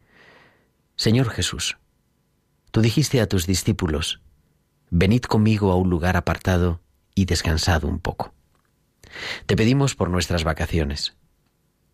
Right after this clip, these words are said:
El afán de cada día multiplica nuestra vida de quehaceres, urgencias, agobios, prisas e impaciencias.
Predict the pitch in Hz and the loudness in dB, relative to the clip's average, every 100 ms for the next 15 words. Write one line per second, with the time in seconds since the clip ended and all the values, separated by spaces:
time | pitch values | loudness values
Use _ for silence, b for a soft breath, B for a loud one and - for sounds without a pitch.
0 | - B B 98 120 127 139 131 104 120 | -20 B B -2 2 0 0 0 0 0
1 | 135 104 90 - - 120 104 87 82 - | 0 0 -2 -4 -2 0 0 0 -2 -2
2 | 87 120 104 87 80 80 80 78 104 101 | 0 2 2 2 0 -2 -2 0 0 2
3 | 95 90 - - 71 - 104 107 90 90 | 0 -2 -6 -6 -6 -2 2 2 2 0
4 | 85 87 - - - 80 104 95 80 90 | 0 0 -4 -6 -4 0 2 2 0 -2
5 | - b b b _ 113 123 - 131 120 | -8 b b b _ 0 0 0 -2 -2
6 | 92 82 80 80 82 73 73 80 78 - | 0 0 0 -2 0 -2 0 -2 -2 -6